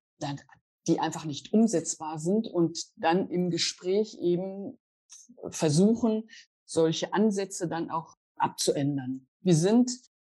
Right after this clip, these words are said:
selbstverständlich auch im Gespräch mit unseren Mitgliedern, die ja dann auch auf dem Laufenden gehalten werden sollen, mit welchen Ver-, äh, Änderungen zu rechnen ist in,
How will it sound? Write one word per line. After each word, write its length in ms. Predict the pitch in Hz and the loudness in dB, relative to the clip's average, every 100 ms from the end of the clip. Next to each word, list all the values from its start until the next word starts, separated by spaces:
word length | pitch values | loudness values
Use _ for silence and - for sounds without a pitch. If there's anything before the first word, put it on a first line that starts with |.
| - | -4
selbstverständlich 1120 | 156 185 185 - 175 180 180 190 185 175 - | 0 0 0 -4 -2 0 0 2 2 0 0
auch 180 | 170 | -2
im 120 | 175 170 | -2 -2
Gespräch 480 | 175 - 180 180 | -2 -4 -4 -4
mit 160 | 170 165 | -6 -6
unseren 400 | 170 156 151 156 | -4 -4 -6 -4
Mitgliedern, 840 | 180 202 - 208 226 226 240 240 - _ _ - | -4 -4 -6 -4 -2 -2 -2 -4 -10 _ _ -4
die 160 | 180 | 0
ja 120 | 170 151 | 0 0
dann 220 | 156 - | -4 -8
auch 200 | 170 165 | -10 -12
auf 100 | 147 | -6
dem 160 | 160 | -4
Laufenden 460 | 151 156 180 220 220 | -2 -4 -2 -2 -2
gehalten 440 | 202 185 190 190 190 | -4 -4 -4 -4 -8
werden 260 | 185 190 | -8 -8
sollen, 400 | - 196 202 214 - _ _ | -6 -4 -4 -6 -10 _ _
mit 220 | 170 165 | -2 2
welchen 280 | 175 165 156 | 2 0 -4
Ver-, 260 | - 175 - | -6 -8 -4
äh, 300 | 147 143 - | -4 -2 0
Änderungen 560 | 190 214 180 165 160 151 | 4 4 4 2 0 -2
zu 140 | 156 | -6
rechnen 500 | 147 175 - 214 226 | -8 -8 -4 -2 0
ist 320 | 247 - - - | -2 -6 -8 -6
in, 500 | 208 208 202 202 | -6 -6 -8 -8